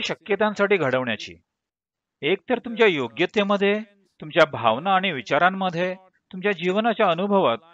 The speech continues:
तुमच्या आनंदात, तुमच्या शांततेत, प्रत्येक मार्गानं कृपया ह्या वेळेचा उपयोग करा स्वतःला विकसित करण्यासाठी. जेव्हा हे जग पुन्हा सुरळीत सुरू होईल, तेव्हा तुम्ही चांगलेच फायद्यात असाल, फक्त रडत बसण्यापेक्षा. सध्या डब्ल्यूएचओ सांगते की आता फक्त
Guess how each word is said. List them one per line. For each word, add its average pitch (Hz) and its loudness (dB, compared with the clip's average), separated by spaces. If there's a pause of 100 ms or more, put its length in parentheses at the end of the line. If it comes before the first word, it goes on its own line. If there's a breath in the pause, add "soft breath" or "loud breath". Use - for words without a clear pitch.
(140)
तुमच्या 147 2
आनंदात, 151 2 (120)
तुमच्या 147 -8
शांततेत, 135 0 (300 soft breath)
प्रत्येक - -2
मार्गानं 160 4 (140)
कृपया 196 0
ह्या 175 4
वेळेचा 151 0
उपयोग 139 -4
करा 120 0 (260)
स्वतःला 170 0
विकसित 156 -4
करण्यासाठी. 127 0 (300 loud breath)
जेव्हा 185 0
हे 220 0
जग 175 2 (100)
पुन्हा 190 -2
सुरळीत 175 -2
सुरू 165 -6
होईल, 135 0
तेव्हा 165 -6
तुम्ही 175 -14
चांगलेच 160 -4
फायद्यात 127 -2
असाल, 98 -6 (320 soft breath)
फक्त - -2
रडत 185 6
बसण्यापेक्षा. 139 -4 (840)
सध्या 156 0
डब्ल्यूएचओ 170 0
सांगते 156 -2
की 151 -4
आता 139 -2
फक्त 170 -4